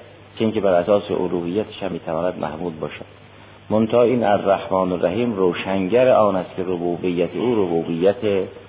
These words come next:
بر روان رحمت است. اما کلمهٔ مالک یوم الدین، این هم مالک خونده شد و هم ملک، منتها قرائت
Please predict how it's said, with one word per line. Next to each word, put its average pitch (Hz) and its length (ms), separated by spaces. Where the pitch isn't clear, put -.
بر 90 120
روان 85 440
رحمت 85 440
است. 58 140
اما 143 480
کلمهٔ 123 920
مالک 90 480
یوم 90 280
الدین، 87 380
این 147 180
هم 131 320
مالک 107 640
خونده 120 400
شد 107 420
و 95 80
هم 107 180
ملک، 92 400
منتها 110 400
قرائت 98 560